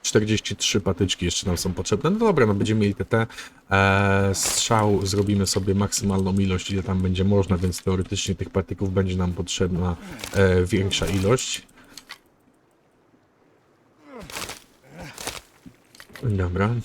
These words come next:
Co tu jeszcze można klepnąć? Tyk, tyk, tyk, tyk, tyk, tyk, dobra.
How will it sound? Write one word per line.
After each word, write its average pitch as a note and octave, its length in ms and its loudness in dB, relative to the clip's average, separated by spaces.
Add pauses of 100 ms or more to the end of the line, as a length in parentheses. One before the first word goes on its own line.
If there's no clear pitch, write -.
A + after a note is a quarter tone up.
(3750)
Co - 80 -6
tu - 120 -2
jeszcze F#2 240 0
można F2 220 -2
klepnąć? - 520 -4 (2000)
Tyk, - 140 -4
tyk, - 160 -2
tyk, - 160 -10
tyk, C3 300 4
tyk, G2+ 120 -10
tyk, A2+ 280 -2
dobra. F#2 360 -2